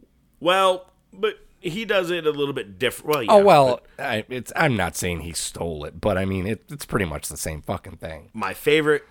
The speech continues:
Speaker 1: thing about La Parka I'll always remember is, and I, he hasn't really began doing it yet, but putting the chair right to his side and how he dances, walking with the chair.
Speaker 2: He d-, uh, he did it.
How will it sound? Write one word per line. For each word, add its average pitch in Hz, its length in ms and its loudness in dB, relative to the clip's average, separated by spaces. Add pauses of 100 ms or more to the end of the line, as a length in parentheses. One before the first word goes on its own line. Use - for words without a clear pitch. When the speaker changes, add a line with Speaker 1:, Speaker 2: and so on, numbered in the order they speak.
(180)
Speaker 1:
thing 120 380 -4
about 104 280 -4
La 101 80 -10
Parka 104 340 -6
I'll 98 60 -8
always 95 400 -4
remember 92 440 -12
is, 82 220 -14 (400)
and - 100 -16
I, 82 100 -10
he 85 240 -10
hasn't 107 260 -4
really 101 180 -4
began 90 320 -8
doing 90 180 -6
it 82 80 -12
yet, 87 260 -10
but 87 160 -14 (800)
putting 98 180 -12
the 98 40 -14
chair 101 260 -4
right 95 180 -8
to 92 80 -12
his 87 120 -12
side 87 300 -6
and 78 100 -20
how 85 200 -12
he 80 60 -14
dances, 80 560 -10
walking 82 480 -10
with 73 120 -16
the - 80 -18
chair. 76 320 -8
Speaker 2:
He 151 160 -2
d-, 147 240 -4
uh, 156 600 8
he 160 100 0
did 294 160 0
it. - 180 -4